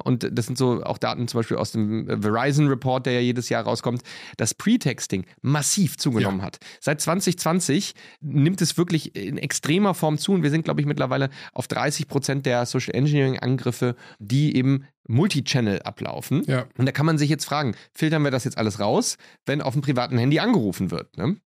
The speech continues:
Speaker 2: Also was ich auch noch sehe, ist, das hängt auch ein bisschen mit den geopolitischen Konflikten gerade
Speaker 1: Mhm.
Speaker 2: zusammen. Wenn man sich die Angreifergruppen wie eine Pyramide vorstellt, dann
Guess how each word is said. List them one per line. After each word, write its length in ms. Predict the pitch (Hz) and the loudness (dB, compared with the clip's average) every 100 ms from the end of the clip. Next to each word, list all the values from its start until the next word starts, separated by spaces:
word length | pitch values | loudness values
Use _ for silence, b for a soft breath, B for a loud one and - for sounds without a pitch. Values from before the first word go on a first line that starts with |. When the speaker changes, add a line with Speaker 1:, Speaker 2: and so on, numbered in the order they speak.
| - | -4
Speaker 2:
Also 320 | 135 127 120 | 0 0 0
was 160 | 143 165 | -2 0
ich 120 | 143 | 0
auch 80 | 165 | 2
noch 140 | 180 | 2
sehe, 360 | - 165 165 165 | 2 4 4 2
ist, 440 | - 143 - - | 0 -2 -2 -4
das 320 | - 165 - | -2 0 2
hängt 220 | 135 151 - | 0 -2 -4
auch 220 | 143 - | -2 0
ein 140 | 139 | 2
bisschen 460 | 156 156 - 147 135 | 2 0 2 4 4
mit 300 | 131 - - | 2 0 0
den 140 | 127 | 2
geopolitischen 560 | 135 131 117 127 - 127 | 2 2 2 0 2 0
Konflikten 400 | 117 147 139 147 | 0 -2 -2 0
gerade 200 | 120 104 | 2 2
Speaker 1:
Mhm. 60 | |
Speaker 2:
zusammen. 480 | 139 135 131 135 131 B B B B B B | 2 2 4 4 2 B B B B B B
Wenn 120 | 135 | 2
man 100 | 156 | 2
sich 140 | 151 | 2
die 80 | 160 | 0
Angreifergruppen 760 | 139 180 147 123 113 117 120 110 | 2 2 2 2 0 0 2 4
wie 60 | |
eine 140 | 123 117 | 4 2
Pyramide 500 | - 117 117 120 113 | 0 2 4 2 0
vorstellt, 640 | - 98 - - - - | -4 -6 -6 -6 -8 -6
dann 220 | 113 113 | -2 0